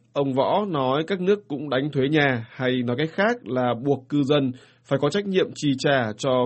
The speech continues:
việc họ sử dụng hạ tầng và dịch vụ công cộng tại đô thị. Nhưng giáo sư Võ nói Bộ Tài chính Việt Nam không đúng khi nhắm đến đánh thuế nhà theo giá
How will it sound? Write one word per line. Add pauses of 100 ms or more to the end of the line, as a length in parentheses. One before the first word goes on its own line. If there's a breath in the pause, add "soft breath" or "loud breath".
việc
họ (100)
sử
dụng
hạ
tầng
và
dịch
vụ
công
cộng
tại
đô
thị. (320)
Nhưng
giáo (100)
sư
Võ
nói
Bộ
Tài
chính
Việt
Nam
không
đúng
khi
nhắm
đến
đánh
thuế
nhà (220)
theo
giá